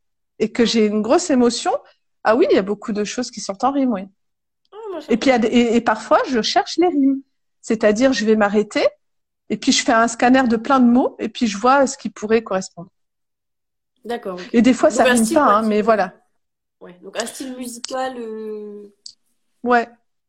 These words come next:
Speaker 2: ok.
Speaker 1: Bah oui, ouais. Je sais pas comment le définir.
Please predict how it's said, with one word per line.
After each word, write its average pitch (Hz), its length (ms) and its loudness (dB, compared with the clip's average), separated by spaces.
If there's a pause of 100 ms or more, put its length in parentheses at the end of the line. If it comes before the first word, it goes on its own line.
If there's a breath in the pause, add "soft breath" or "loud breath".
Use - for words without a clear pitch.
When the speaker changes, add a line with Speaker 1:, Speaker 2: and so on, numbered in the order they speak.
(180)
Speaker 2:
ok. 202 220 -20
Speaker 1:
Bah 208 360 -2
oui, 233 320 -4 (360)
ouais. 214 180 -2 (380)
Je 233 160 0
sais 277 160 2
pas 302 140 2
comment 285 200 0
le 262 60 4
définir. 240 460 -4